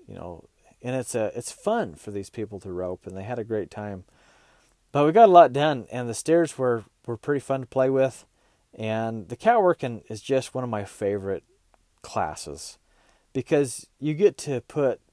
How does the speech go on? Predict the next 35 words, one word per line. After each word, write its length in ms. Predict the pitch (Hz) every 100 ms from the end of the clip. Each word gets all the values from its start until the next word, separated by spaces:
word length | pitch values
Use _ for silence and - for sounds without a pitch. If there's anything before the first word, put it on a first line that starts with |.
| -
practical 800 | - 156 143 - - 123 113 - _ _ _ _ _ _ _ _ _
use 640 | 123 123 147 151 120 - - _ -
to 140 | 135
the 100 | 110
moves 340 | 110 127 120
we're 100 | 113
working 420 | 104 113 110 98 92
on. 240 | 85 80
See, 140 | -
most 260 | 123 214 -
of 80 | 170
the 40 |
time 200 | 156 151
we're 80 | 131
working, 420 | 127 147 123 107 _ _ _ _ _ -
you 100 | 113
know, 200 | 101 120
just 240 | 123 120
doing 180 | 143 131
the 80 | 101
dry 300 | 101 123 135
work, 260 | 101 95
just 240 | - 104 -
doing 300 | 131 127 107
the, 320 | 98 92 - -
the 80 | 98
moves 480 | 101 120 135 123
and 160 | 104 87
trying 300 | 117 113 110
to 80 | 98
get 220 | 107 113
it 60 | 90
lined 380 | 110 110 104
out 380 | 104 107 113 104
and, 240 | 101 92